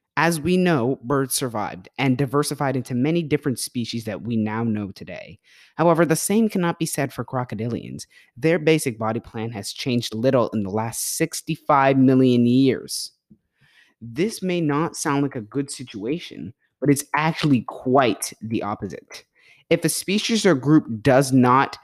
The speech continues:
have to change, then that means it is perfectly adapted to its surroundings. However, their body plan is not the only thing that has stayed the same. Crocodilians have been using the same hunting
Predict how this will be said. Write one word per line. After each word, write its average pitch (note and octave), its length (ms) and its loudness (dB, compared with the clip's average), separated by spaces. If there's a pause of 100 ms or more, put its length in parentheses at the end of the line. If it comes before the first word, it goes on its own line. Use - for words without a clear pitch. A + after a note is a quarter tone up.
(160)
have A#2 580 -2
to B2 120 -8
change, D#3 640 -6 (580)
then C#3 200 4
that D3 180 4
means D#3+ 240 2
it B2+ 80 2
is B2+ 140 -8
perfectly D3 520 -4
adapted B2 480 -2
to A2+ 120 -4
its G2+ 100 -8
surroundings. F#2 680 -12 (420)
However, E3 300 4
their E3 200 2
body D#3 320 -2
plan C#3 320 -8
is A2+ 100 -12
not C3+ 180 -6
the - 200 -10
only E3 340 2
thing A2+ 280 2
that A2 100 0
has - 180 -2
stayed G#2 320 0
the G#2 60 -4
same. D#2+ 420 -6 (500)
Crocodilians G3+ 600 0
have D#3+ 100 -2
been D#3 160 4
using D3 240 2
the B2 80 0
same E3 400 2
hunting D3 400 2